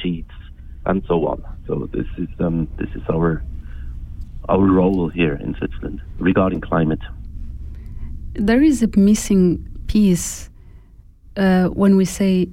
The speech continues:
Speaker 2: when we speak about the, the politicians, because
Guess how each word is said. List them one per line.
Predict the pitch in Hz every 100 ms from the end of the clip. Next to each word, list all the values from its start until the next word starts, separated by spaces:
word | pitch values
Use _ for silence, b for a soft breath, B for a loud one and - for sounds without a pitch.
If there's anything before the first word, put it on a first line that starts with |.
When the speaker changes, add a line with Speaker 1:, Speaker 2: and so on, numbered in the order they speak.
| -
Speaker 2:
when | 196
we | 190
speak | 185 - 208
about | 165 180 180 -
the, | 180 175 -
the | 165
politicians, | 165 - 180 165 180 - 180 165
because | 190 - 185